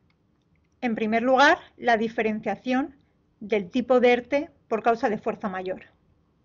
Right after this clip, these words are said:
Hace referencia a una distinción entre expediente de regulación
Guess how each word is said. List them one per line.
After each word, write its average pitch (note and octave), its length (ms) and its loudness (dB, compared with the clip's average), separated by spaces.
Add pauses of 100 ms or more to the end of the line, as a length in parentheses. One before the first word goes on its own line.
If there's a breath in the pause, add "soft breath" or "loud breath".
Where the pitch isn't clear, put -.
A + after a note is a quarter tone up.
(1080 soft breath)
Hace A3 240 -4
referencia B3+ 640 0
a A#3+ 120 -2
una A#3+ 180 4
distinción C4+ 760 -2
entre A#3+ 260 -4
expediente B3+ 960 -2 (120)
de A3+ 140 0
regulación G3+ 840 -4